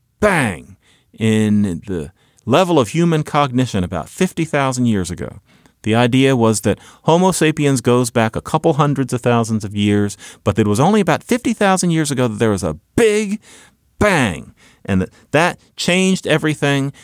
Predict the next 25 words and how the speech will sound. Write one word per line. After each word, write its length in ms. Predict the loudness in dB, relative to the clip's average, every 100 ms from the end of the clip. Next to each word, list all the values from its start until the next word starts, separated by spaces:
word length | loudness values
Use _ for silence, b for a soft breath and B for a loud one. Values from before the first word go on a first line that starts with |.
| B
There 120 | 0
was 160 | 2 0
this 180 | 0 2
mutation 720 | 2 2 0 0 0 -2 -2
in 80 | -2
the 80 |
brain 400 | 0 0 0 0
that 100 | -2
created 560 | -4 0 2 2 2 -2
sophisticated 800 | -6 -4 -6 -6 -6 -4 -4 -4
human 360 | -2 0 2
language, 460 | 2 2 2 -2 -6 B B B
and 340 | -6 -4 -4 -2
there 220 | 0 2
you 140 | 2
went. 340 | 2 0 -2 b b b b
And 240 | -4 0 2
the 80 | 2
idea 320 | 2 2 0
that 100 | 0
there 120 | 0
was 120 | -2
this 180 | -4 -6 -10 _
big 380 | 0 2 0 -2
bang 480 | 0 2 0 -2